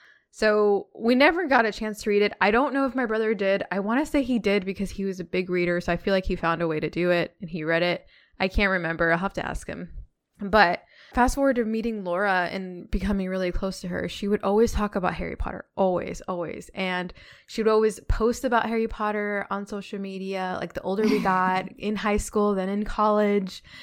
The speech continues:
Speaker 1: She always <laughs> talked about Harry Potter, and I never understood any references. Never. Like, you know, even, like, her Instagram handle is, like, her <laughs> Harry Potter, and I'm like, "I don't know what that means, but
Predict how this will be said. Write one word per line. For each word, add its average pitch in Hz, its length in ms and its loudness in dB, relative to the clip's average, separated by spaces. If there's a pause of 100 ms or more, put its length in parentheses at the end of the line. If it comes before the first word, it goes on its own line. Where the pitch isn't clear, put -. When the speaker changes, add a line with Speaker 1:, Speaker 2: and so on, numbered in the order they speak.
(420)
Speaker 1:
She - 440 -2
always 285 480 6
<laughs> - 120 6
talked - 280 4
about 269 320 2
Harry 254 360 0
Potter, 208 340 4
and 208 80 2
I 208 100 2
never 247 480 6
understood 247 460 4
any 226 320 4
references. 220 880 2 (280)
Never. 226 720 4 (300)
Like, 208 440 2 (360)
you 277 160 4
know, 247 160 8
even, 269 540 2
like, 196 180 4
her 214 240 6
Instagram 254 560 2
handle 185 400 2
is, 220 260 6
like, 190 260 6
her 190 420 0
<laughs> - 60 -4
Harry 277 520 6
Potter, 302 420 6
and 202 200 2
I'm 190 160 -4
like, - 220 -6 (100)
"I 285 80 0
don't 415 200 -4
know 381 120 -4
what 381 160 0
that 349 200 4
means, 269 480 -6
but - 360 0